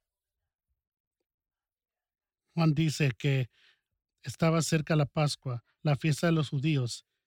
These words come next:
Este es un detalle muy importante porque empezamos a ver unas cau-, unas casas que se, en-, unas cosas que se enlazan a este texto. La Pascua está cerca, es muy significante.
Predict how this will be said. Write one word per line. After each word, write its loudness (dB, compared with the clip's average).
Este 2
es -2
un 4
detalle 0
muy 4
importante 0
porque -6
empezamos 0
a 0
ver 0
unas 4
cau-, 2
unas 2
casas -2
que 0
se, 0
en-, 0
unas 2
cosas 2
que 0
se 0
enlazan 4
a 2
este -2
texto. -6
La -2
Pascua -2
está -2
cerca, -2
es -2
muy 2
significante. 2